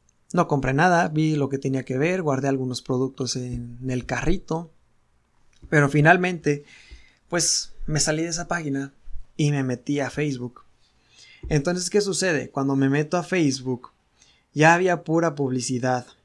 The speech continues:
de la marca que yo quería, de puros tenis, de diferentes páginas de internet.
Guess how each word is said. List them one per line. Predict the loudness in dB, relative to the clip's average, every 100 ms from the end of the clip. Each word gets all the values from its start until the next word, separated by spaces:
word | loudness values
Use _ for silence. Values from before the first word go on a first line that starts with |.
| _
de | -12 -10 -8 -10 -12 _ _ _
la | -6 -4 -2
marca | 2 2 0
que | -4 -4
yo | -2
quería, | -2 -2 -2
de | -6 -12
puros | -4 -4 -4
tenis, | -6 -6 -4 -2
de | 0
diferentes | 0 0 -4 -2 -4 -2
páginas | -2 -2 -4 -4
de | -4
internet. | -6 -4 -6 -4 -6 -8